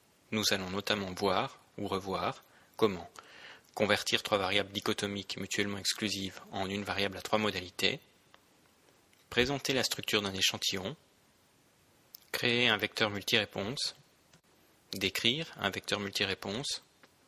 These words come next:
et décrire une variable quantitative.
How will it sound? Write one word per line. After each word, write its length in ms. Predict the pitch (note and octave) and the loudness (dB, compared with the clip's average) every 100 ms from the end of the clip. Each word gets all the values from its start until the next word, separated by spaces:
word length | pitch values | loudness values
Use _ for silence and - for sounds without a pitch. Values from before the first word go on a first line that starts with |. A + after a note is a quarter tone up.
| _ _ - _ _ - | _ _ -20 _ _ -6
et 100 | - | -2
décrire 380 | B2+ G#2+ - A#2 | 2 2 4 2
une 100 | A2 | 0
variable 340 | F#2+ F2+ G2 - | -4 -4 -4 -2
quantitative. 680 | G2+ - - F#2 - - | -2 0 0 -2 -4 -10